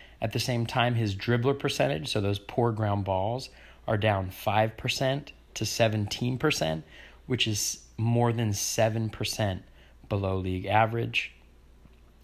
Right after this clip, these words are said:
And his pop-ups are down another percent. So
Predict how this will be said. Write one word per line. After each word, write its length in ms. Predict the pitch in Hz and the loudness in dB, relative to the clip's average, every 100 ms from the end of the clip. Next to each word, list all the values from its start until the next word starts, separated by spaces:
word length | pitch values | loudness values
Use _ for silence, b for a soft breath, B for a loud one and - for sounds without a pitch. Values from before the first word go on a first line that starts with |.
| - | -8
And 140 | - 113 | -2 0
his 160 | 110 | 0
pop-ups 640 | - - 113 110 92 - - B B - | -4 -2 -2 -2 -8 -10 -16 B B -2
are 100 | 104 | -2
down 360 | 101 95 95 95 | 0 -2 -4 -2
another 600 | 104 101 92 90 90 90 | -2 0 0 -2 -6 -10
percent. 560 | - 101 - 92 - - B B B B | -8 -6 -6 -8 -10 -18 B B B B
So 280 | - 117 | -2 -2